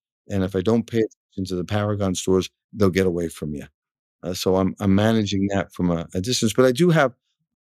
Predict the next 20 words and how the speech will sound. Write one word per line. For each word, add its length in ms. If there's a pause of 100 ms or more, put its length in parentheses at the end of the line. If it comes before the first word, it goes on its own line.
(160)
an 140
associate 520
that's 180
gonna 140
be 80
joining 320
me 120
up 140
there 380 (340)
in 100
a 60
role 280
as 120
general 320
manager, 440
and 100
I'm 80
excited 360
about 300
that 240